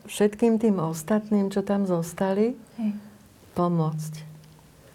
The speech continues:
Speaker 1: Lebo vy, vy tam máte vzťahy stále, vy
Speaker 2: Áno,
Speaker 1: si
Speaker 2: no.
Speaker 1: píšete s
Speaker 2: Hej.
Speaker 1: niektorými. Tak čo myslíte? A ja to, na to stále myslím, že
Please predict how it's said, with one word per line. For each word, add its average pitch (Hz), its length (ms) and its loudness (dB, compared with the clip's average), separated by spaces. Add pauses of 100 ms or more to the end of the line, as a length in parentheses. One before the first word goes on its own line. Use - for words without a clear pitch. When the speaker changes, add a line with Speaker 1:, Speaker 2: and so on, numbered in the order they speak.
(240)
Speaker 1:
Lebo 180 240 0
vy, 185 160 0
vy 202 240 0
tam 202 240 0
máte 196 240 0
vzťahy 233 480 2
stále, 175 400 -4
vy 175 160 -2
Speaker 2:
Áno, 220 80 -4
Speaker 1:
si 190 240 -2
Speaker 2:
no. 220 160 -2
Speaker 1:
píšete 233 480 0
s 180 80 -6
Speaker 2:
Hej. 180 80 0 (160)
Speaker 1:
niektorými. 180 560 -2 (720)
Tak - 300 -8
čo 233 160 -2
myslíte? 208 480 2
A 170 240 2
ja 190 240 2
to, 214 160 2
na 202 160 2
to 220 80 0
stále 226 400 0
myslím, 202 480 2
že 190 240 0